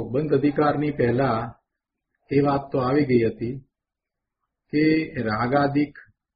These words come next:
ભાવથી જ કર્મનો બંધ થાય છે. રાગાદિકથી કર્મનો બંધ થાય છે, એટલે એને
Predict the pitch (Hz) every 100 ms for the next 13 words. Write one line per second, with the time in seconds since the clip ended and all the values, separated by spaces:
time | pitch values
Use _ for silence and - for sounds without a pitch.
0 | _ _ _ _ _ _ _ _ - 110
1 | 123 127 - 160 110 113 - 127 131 135
2 | 135 117 110 113 104 107 104 101 - 80
3 | _ _ _ _ _ _ _ _ _ _
4 | _ _ _ _ 120 107 117 139 147 151
5 | 143 - 143 139 135 139 139 123 123 127
6 | - 127 147 185 113 - - _ _ _
7 | _ _ _ _ _ _ - 147 151 151
8 | 151 _ _ _ _ _ _ _ _ _
9 | _ _ _ _ _ 135 139 147